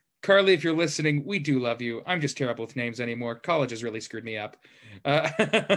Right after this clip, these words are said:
<laughs> anyway, um, yeah, but, but, but I remember Carly making some really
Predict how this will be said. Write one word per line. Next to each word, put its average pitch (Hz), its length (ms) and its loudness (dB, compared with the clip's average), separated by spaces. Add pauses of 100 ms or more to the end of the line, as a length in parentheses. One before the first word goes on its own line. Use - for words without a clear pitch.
(320)
<laughs> 117 340 -18
anyway, 165 440 4
um, 160 580 2 (800)
yeah, 196 120 4
but, 156 360 -4
but, 151 260 2 (360)
but 170 140 -6
I 160 80 2
remember 180 260 2
Carly 175 360 4
making 143 280 0
some 139 200 0
really 151 420 4